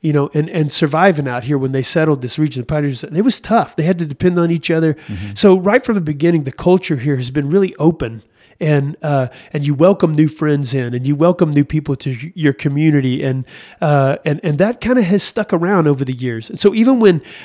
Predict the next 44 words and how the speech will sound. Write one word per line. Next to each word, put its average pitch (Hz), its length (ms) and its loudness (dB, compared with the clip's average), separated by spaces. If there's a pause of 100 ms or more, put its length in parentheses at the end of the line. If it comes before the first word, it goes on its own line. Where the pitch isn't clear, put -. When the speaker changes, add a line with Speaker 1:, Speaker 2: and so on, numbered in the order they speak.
Speaker 1:
moving 214 340 4
to 175 180 2
a 147 40 0
town 160 240 -2
like 131 160 -4
Shallowater, 131 720 0 (180)
which 160 180 2
is, 139 160 0
you 160 60 2
know, 131 120 2
a - 180 -8
small 160 440 4 (100)
town, 120 320 -6
three 151 160 4
thousand 135 300 -4
some 131 160 -10
people, 139 260 -2
a - 20 0
lot 180 160 4
of 185 60 0
the 151 60 -2
kids 139 260 -2
in 135 80 -6
the 120 80 -6
school 139 320 0
have 120 180 -8 (460)
gone 160 160 4
to 135 80 -2
school, 131 260 0
you 135 140 -2
know, 120 60 -2
their 120 180 -4
entire 131 380 -6
lives 127 240 -2
together. 107 340 -10 (140)
Speaker 2:
Mm-hmm. 95 240 -6
Speaker 1:
You 151 80 4
know, 135 80 4
but 131 160 2
my 185 260 2
eighth 151 220 2
grade 127 180 0
daughter 123 400 -2 (340)
was, 135 300 2